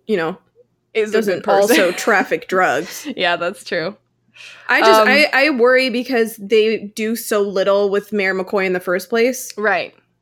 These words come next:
Speaker 1: You know?
Speaker 2: I mean, hopefully we still see her with Tom Keller.
Speaker 1: Though, having said that, I feel like they do more with Mayor McCoy than they do with Josie, and that's confusing.
Speaker 2: Wow, that is the truth.
Speaker 1: Yeah.
Speaker 2: That is absolutely the truth, yes.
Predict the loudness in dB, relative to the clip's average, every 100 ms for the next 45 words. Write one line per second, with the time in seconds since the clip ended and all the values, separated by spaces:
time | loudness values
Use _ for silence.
0 | _ -2 0 2 0 -4 -10 _ _ _
1 | _ -20 -6 0 2 2 2 0 -2 -4
2 | -2 -2 -2 -2 0 -2 -2 -4 -6 -4
3 | -4 -4 -6 -10 -16 _ _ _ _ 0
4 | 0 0 0 0 -2 0 0 0 -2 0
5 | 2 2 2 2 0 2 2 2 0 -2
6 | -2 -4 -2 0 0 0 0 0 -2 -4
7 | -2 -2 -2 -4 -4 -2 -2 -4 -6 -8
8 | -10 -8 -10 -6 0 2 4 4 2 0
9 | -6 -6 -2 0 0 -4 -10 -4 -4 -4
10 | -8 -14 -2 2 4 2 2 0 -2 -8
11 | -2 -2 0 0 0 -2 -2 -4 -6 -10
12 | -10 -8 -10 -10 -18